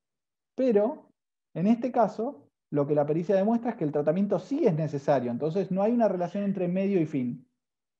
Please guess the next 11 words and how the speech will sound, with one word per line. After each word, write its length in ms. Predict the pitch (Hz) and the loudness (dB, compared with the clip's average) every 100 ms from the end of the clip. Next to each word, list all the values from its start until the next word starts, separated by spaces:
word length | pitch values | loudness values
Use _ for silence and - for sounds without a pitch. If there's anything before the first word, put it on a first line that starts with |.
| _ _ _ _ _ _ _ _ _ _ _ | _ _ _ _ _ _ _ _ _ _ _
Por 120 | 151 | 0
lo 100 | 151 | 2
tanto, 380 | 175 190 208 226 | 2 2 2 2
de-, 280 | 170 143 - - _ | 2 -2 -6 -20 _
en 160 | 139 139 | -6 -2
una 180 | 156 160 | 0 2
página 560 | 208 214 233 240 247 - | 0 0 -2 -2 -6 -8
declara 560 | 165 135 147 147 143 | -6 -2 2 2 2
inconstitucional 920 | 151 151 156 147 135 139 143 147 - - _ _ _ _ _ _ _ - | -2 -8 -10 -12 -10 -6 -4 -6 -8 -18 _ _ _ _ _ _ _ -6
la 160 | 131 | -4
medida, 520 | 131 123 113 107 123 | -2 -2 -4 -6 -10